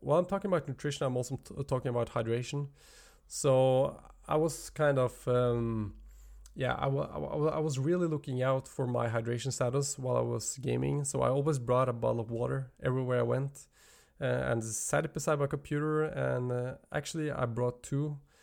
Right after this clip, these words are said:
bottles, uh, for these long kind of competitions when I didn't have time to go and fill, uh, fill the bottle, or if it goes into overtime, and et cetera, et cetera. So bringing enough water is really important. And, um, one more thing, uh, when you get to this kind of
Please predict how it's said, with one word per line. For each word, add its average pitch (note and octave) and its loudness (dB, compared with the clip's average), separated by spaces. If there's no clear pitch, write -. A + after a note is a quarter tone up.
bottles, C3+ 0
uh, B2+ 2
for B2 -2
these A2+ -6
long A#2+ 0
kind B2 -2
of A#2 -2
competitions B2 -4
when B2+ -2
I - -4
didn't A2+ -2
have A2+ -4
time A#2+ 2
to A#2+ -4
go A#2 -2
and A2+ -2
fill, A#2 -4
uh, B2 -4
fill B2+ -4
the A#2+ -4
bottle, B2 -2
or B2 -4
if - -8
it - -16
goes B2 -4
into A#2+ -4
overtime, A#2 2
and A#2 -2
et A#2 -8
cetera, A#2 -4
et A2 -6
cetera. A#2+ -4
So D3 4
bringing E3+ 4
enough D#3 2
water C#3 4
is C#3 -4
really B2+ 2
important. B2 -2
And, C#3 6
um, C#3 4
one D#3+ 0
more C3+ 0
thing, C3 -2
uh, B2+ 0
when B2+ 0
you D3 -4
get C#3+ -4
to C#3+ -2
this C3+ -4
kind B2 -2
of - -4